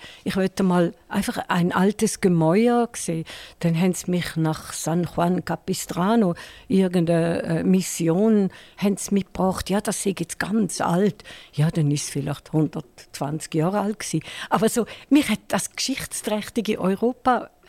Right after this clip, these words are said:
hat mir gefehlt. Nicht spezifisch jetzt Heimweh nach der Schweiz, sondern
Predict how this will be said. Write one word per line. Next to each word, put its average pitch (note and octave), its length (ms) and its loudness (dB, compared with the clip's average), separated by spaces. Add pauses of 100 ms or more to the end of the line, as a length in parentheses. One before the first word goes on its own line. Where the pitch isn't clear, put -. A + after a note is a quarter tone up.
(160)
hat C4+ 200 0
mir B3+ 200 4
gefehlt. F3 520 0 (260)
Nicht C4+ 200 2
spezifisch C4+ 680 0
jetzt A3+ 320 0 (500)
Heimweh A#3+ 400 4
nach A3+ 260 0
der B3 140 -6
Schweiz, - 760 -4 (380)
sondern F#3+ 680 0